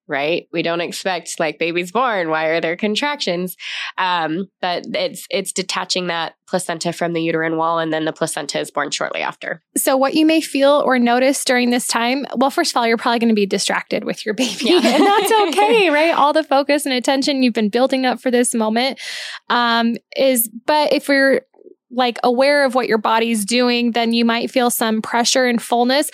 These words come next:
Speaker 2: I really only noticed this right as it was coming out of me, right? And my,
Speaker 1: Mm-hmm.
Speaker 2: my provider would give me a heads up, like, "You're probably gonna feel some fullness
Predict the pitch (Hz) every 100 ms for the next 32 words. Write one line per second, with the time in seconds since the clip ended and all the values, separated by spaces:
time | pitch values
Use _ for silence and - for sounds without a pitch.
0 | - - 302 494 554 403 254 262 262 240
1 | 233 247 269 277 269 - - 233 233 240
2 | 247 247 - 226 214 214 - 202 202 190
3 | - - - - 202 180 175 175 202 220
4 | - 214 214 233 240 240 233 240 233 202
5 | 170 180 247 247 240 262 269 269 254 240
6 | 220 240 233 226 226 247 226 240 233 247
7 | 226 240 220 247 294 294 294 294 - 302
8 | 302 294 - 269 247 262 269 269 277 277
9 | -